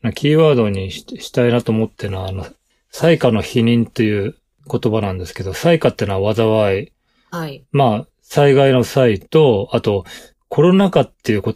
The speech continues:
Speaker 1: 葉が結構定着し-、
Speaker 2: はい。
Speaker 1: して、
Speaker 2: はい。
Speaker 1: あの、コロナ禍の禍ですよね。これ、う-、
Speaker 2: はい。
Speaker 1: えー、渦じゃないっていう、<laughs> よく言われる、
Speaker 2: うんうんうん。
Speaker 1: あの、
Speaker 2: はい。
Speaker 1: 山水じゃないよっていう、この、こう、
Speaker 2: はい。
Speaker 1: ま、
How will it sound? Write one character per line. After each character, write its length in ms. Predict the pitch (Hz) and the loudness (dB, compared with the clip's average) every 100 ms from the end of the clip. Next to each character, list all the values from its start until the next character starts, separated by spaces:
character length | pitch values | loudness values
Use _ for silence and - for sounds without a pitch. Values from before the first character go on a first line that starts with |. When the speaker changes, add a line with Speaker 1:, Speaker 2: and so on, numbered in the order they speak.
| 107 | -2
Speaker 1:
葉 100 | 107 | 0
が 300 | 95 92 165 - | -2 -4 -8 -4
結 160 | - | -2
構 140 | - - | -2 -2
定 160 | 113 | -2
着 240 | 120 107 113 | -2 -4 -4
し-、 260 | - - | -6 -12
Speaker 2:
は 40 | - | -10
い。 20 | |
Speaker 1:
し 40 | - | -2
て、 400 | 131 104 90 - _ _ | 0 0 -4 -14 _ _
Speaker 2:
は 180 | 180 165 | -12 -12
い。 180 | 147 - | -14 -8
Speaker 1:
あ 80 | 123 | -6
の、 120 | 104 | -4
コ 120 | - | 0
ロ 80 | 147 | 2
ナ 140 | 151 - | 2 2
禍 120 | 135 | 0
の 120 | 101 | 0
禍 200 | - 151 | -2 -2
で 120 | 110 | -2
す 100 | - | -4
よ 120 | 90 | -6
ね。 140 | 92 104 | -6 -6
こ 140 | - | -4
れ、 120 | 107 | -4
う-、 100 | 110 - 147 | -4 -2 -4
Speaker 2:
は 80 | |
い。 140 | - - - _ - | -4 -8 -18 _ -6
Speaker 1:
え 240 | 104 117 | -4 0
ー、 160 | 170 160 | 2 4
渦 80 | 160 | 4
じ 120 | 131 | 2
ゃ 40 | |
な 140 | 107 123 | 2 0
い 60 | |
っ 40 | 107 | 0
て 240 | _ - | _ 0
い 260 | 110 - 151 | 2 4 4
う、 40 | |
<laughs> 0 | |
よ 60 | 147 | 4
く 360 | - 147 175 - 202 147 | 2 0 0 -4 -6 2
言 120 | 127 | 2
わ 100 | 107 | 4
れ 120 | 139 | 4
る、 120 | 127 | 4
Speaker 2:
う 20 | 120 | 0
ん 20 | |
う 20 | |
ん 20 | |
う 20 | |
ん。 40 | - 180 202 - | -2 -4 -4 0
Speaker 1:
あ 120 | 113 | 0
の、 140 | 95 | 0
Speaker 2:
は 60 | 110 | -2
い。 100 | - | -6
Speaker 1:
山 240 | - 135 135 | -4 0 2
水 140 | 127 | 2
じ 100 | 120 | 2
ゃ 20 | |
な 140 | 117 117 | 2 2
い 60 | 98 | 0
よ 100 | 90 | -4
っ 20 | |
て 160 | - | -4
い 20 | 95 | -4
う、 80 | |
こ 80 | 92 | -4
の、 260 | 95 90 - | -4 -6 -8
こ 320 | - 95 117 | -6 -2 -2
う、 0 | |
Speaker 2:
は 60 | 165 | -4
い。 80 | 120 | -2
Speaker 1:
ま、 200 | 120 | -2